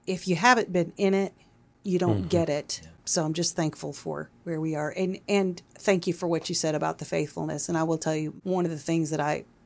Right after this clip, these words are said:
Speaker 1: love, one of those beautiful things about my background is my parents
Speaker 2: Hmm.
Speaker 1: remained faithful.
Speaker 3: Yeah. Mine too.
Speaker 1: Remained faithful, and I'm, and I'm thankful for that.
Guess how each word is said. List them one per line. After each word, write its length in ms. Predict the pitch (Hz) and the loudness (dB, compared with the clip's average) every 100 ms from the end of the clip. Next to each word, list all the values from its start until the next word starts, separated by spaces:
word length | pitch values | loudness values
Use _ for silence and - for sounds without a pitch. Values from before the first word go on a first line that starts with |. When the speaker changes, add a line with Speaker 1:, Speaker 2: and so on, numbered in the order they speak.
| _ | _
Speaker 1:
love, 560 | - 180 190 175 175 - _ - _ _ - | -8 2 4 4 2 -4 _ -20 _ _ -4
one 180 | 175 165 | 0 2
of 60 | |
those 160 | 156 147 | 2 0
beautiful 340 | 156 156 - | 0 0 -4
things 300 | 156 151 147 | -6 -4 -4
about 320 | 143 156 151 - _ - | -4 -4 -6 -10 _ -8
my 180 | 165 151 | -6 -4
background 540 | 156 135 165 165 156 | -4 -4 -4 -6 -4
is 240 | 165 160 - - - _ | -4 -6 -10 -18 -20 _
my 260 | 190 170 160 | -4 -2 -2
parents 680 | 160 151 147 - - - - - | -4 -4 -4 -10 -4 -2 -2 -4
Speaker 2:
Hmm. 160 | 107 95 90 | -6 -6 -2
Speaker 1:
remained 540 | 175 170 156 151 147 - | 2 4 2 0 -4 -6
faithful. 840 | - - - 147 - - - - | -16 -10 -8 -8 -10 -10 -8 -8
Speaker 3:
Yeah. 60 | - - _ _ _ | -12 -20 _ _ _
Mine 240 | 104 104 143 | -8 -6 -2
too. 140 | 180 | 0
Speaker 1:
Remained 420 | 170 165 156 156 151 | 2 2 0 -2 -4
faithful, 540 | - 147 - 151 151 - | -6 -6 -6 -10 -10 -8
and 140 | 165 151 | -6 -6
I'm, 200 | 147 139 _ - | -6 -10 _ -6
and 140 | 175 | -4
I'm 100 | 160 | -4
thankful 380 | 151 156 160 - | -6 -10 -8 -12
for 160 | - 165 | -10 -10
that. 280 | 139 - | -10 -12